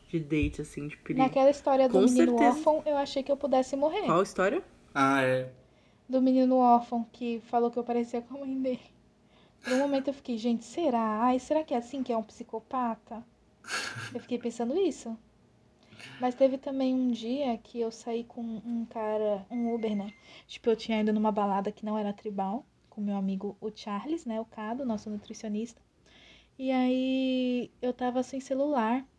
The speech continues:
Speaker 2: E aí, eu sei que eu fui dando em cima desse cara o caminho inteiro. Quando chegou, eu não sabia se ele tava gostando ou se ele não tava.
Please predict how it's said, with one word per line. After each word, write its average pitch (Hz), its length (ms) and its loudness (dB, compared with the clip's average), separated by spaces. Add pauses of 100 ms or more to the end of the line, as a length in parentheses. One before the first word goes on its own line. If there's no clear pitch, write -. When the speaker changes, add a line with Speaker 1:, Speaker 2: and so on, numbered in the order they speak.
Speaker 2:
E 240 140 0
aí, 226 200 2
eu 226 80 2
sei 240 200 -2
que 247 180 -8
eu 233 100 0
fui 240 280 -4
dando 233 180 2
em 233 40 2
cima 233 220 -4
desse 233 220 0
cara 226 220 -8
o - 20 -8
caminho 247 240 -8
inteiro. 262 340 -2 (440)
Quando 254 180 -4
chegou, 247 460 4
eu 311 160 -2
não 330 160 -4
sabia 277 360 -2
se 254 140 -8
ele 247 80 -2
tava 226 260 -4
gostando 220 440 -6
ou 302 60 -6
se - 120 -8
ele 240 100 -2
não 220 160 -2
tava. 277 400 -6